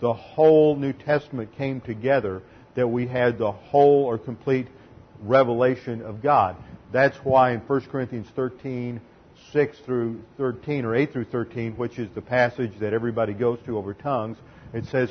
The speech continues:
"For now," that is, Paul's writing, "now in the present apostolic age, the pre-canon age, now we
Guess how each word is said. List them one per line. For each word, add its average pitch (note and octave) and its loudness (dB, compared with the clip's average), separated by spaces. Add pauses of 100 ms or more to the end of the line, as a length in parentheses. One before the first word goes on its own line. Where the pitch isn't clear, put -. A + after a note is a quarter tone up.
"For A2+ -6
now," A#2+ 2
that A2 -4
is, A2 -2
Paul's A#2+ 2
writing, A2 -2
"now C#3 4
in B2+ -6
the G#2+ -4
present C#3 0 (920)
apostolic C#3+ 4
age, G#2+ 0 (100)
the G2+ -8
pre-canon D3 -4
age, G2+ -6
now C3 2
we A2+ -2